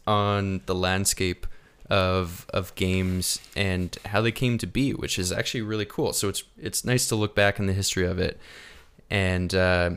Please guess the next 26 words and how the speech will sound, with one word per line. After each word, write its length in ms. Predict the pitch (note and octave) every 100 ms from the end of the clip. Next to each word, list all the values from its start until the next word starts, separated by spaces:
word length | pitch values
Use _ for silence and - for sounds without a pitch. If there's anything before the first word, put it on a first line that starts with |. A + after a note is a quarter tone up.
| -
and 120 | G2 G2
look 120 | -
what 200 | F#2 -
became 320 | F#2 G#2 F#2+
of 140 | F2 F2
it. 200 | - - - - - - -
Um, 340 | G2+ G2 G2
do 100 | A2
you 40 | C3+
wanna 140 | C#3+
give 160 | C#3 B2+
a 40 |
quick 260 | - C3 -
rundown 560 | A2 A2 A2 A2 G#2
of, 640 | - G2 G2 F#2+ F#2 - - -
you 100 | -
know, 100 | G2+
Warcraft 560 | F#2+ G2 F#2+ G2+ F#2+ -
three 340 | F#2 F#2+ F#2
and, 220 | F2+ F2 -
I 100 | F#2
guess, 140 | F#2+
strategy 420 | - F2+ F2+ F#2+
games 320 | G2 F#2+ F#2+
in 100 | F2+
general? 420 | F2 F2+ G#2 D3+